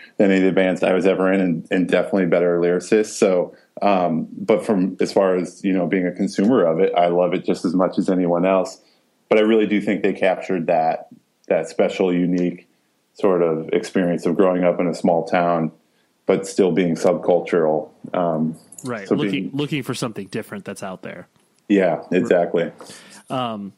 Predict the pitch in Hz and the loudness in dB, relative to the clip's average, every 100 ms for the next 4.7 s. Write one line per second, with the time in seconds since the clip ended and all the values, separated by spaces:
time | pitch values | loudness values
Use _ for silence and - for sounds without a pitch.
0 | _ - - - - - - - 185 170 | _ -20 -20 -20 -20 -20 -16 -8 -8 -6
1 | 151 131 120 - 139 120 131 117 107 113 | -6 -6 -8 -10 -10 -10 -10 -10 -12 -12
2 | 110 101 - 110 101 98 - 113 107 101 | -14 -14 -14 -12 -12 -16 -14 -12 -10 -8
3 | 104 113 117 - 113 117 110 104 107 - | -8 -8 -10 -10 -6 -6 -6 -6 -8 -8
4 | 107 - 104 98 107 104 98 | -10 -8 -8 -10 -12 -12 -12